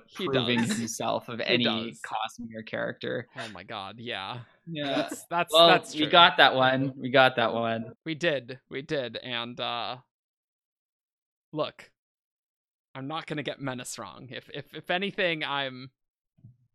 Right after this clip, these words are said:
Speaker 2: Do you guess Menace every episode?
Speaker 1: Nearly, nearly at this stage. If I don't know, and it vaguely fits, I guess Menace. I've thought about this, that if I get a corgi,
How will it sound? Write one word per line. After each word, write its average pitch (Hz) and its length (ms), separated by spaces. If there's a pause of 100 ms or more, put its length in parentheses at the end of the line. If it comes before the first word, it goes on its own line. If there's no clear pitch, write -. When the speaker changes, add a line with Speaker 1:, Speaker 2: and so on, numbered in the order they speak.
(500)
Speaker 2:
Do 170 100
you 190 100
guess 233 260
Menace 165 440
every 147 420
episode? 147 880
Speaker 1:
Nearly, 175 640
nearly 170 480
at 139 140
this 156 160
stage. 139 560
If - 100
I 202 120
don't 175 280
know, 156 400 (180)
and 156 120
it 165 100
vaguely 151 400
fits, 147 260
I 123 80
guess 117 260
Menace. 104 260 (720)
I've 190 160
thought 220 260
about 135 260
this, - 500
that 131 180
if 143 160
I 170 80
get 185 180
a 170 60
corgi, 175 680